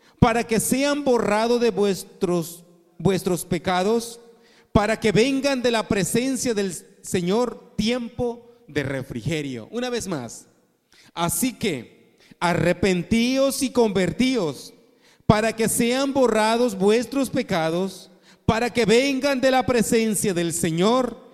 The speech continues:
tiempo de refrigerio". Amén, tiempo de refrigerio. Hoy nuestra hermana estaba hablando de esto, ¿verdad? De, de tiempo de refrigerio.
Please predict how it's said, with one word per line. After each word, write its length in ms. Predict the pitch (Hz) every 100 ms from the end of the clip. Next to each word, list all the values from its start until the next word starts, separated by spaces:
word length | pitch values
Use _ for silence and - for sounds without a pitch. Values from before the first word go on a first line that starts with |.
| - _ _
tiempo 640 | - 240 277 220 175 156 131
de 160 | 123
refrigerio". 960 | 113 113 - 113 107 120 107 95 95 95 _ _ _ _
Amén, 320 | 143 139 139 -
tiempo 560 | 220 233 208 - 147
de 100 | 123
refrigerio. 840 | 117 110 - 113 98 107 98 95 98 _ _ _ _
Hoy 380 | 151 170 185 180 -
nuestra 340 | 147 143 147 131
hermana 440 | 131 139 151 156 151
estaba 320 | - 143 147
hablando 400 | 143 143 143 139
de 160 | 143
esto, 260 | 170 - 120
¿verdad? 280 | 113 123 123
De, 140 | 123 _ _ -
de 180 | 127
tiempo 600 | - 170 202 185 160 127 120
de 120 | 110
refrigerio. 760 | 104 104 107 95 101 95 95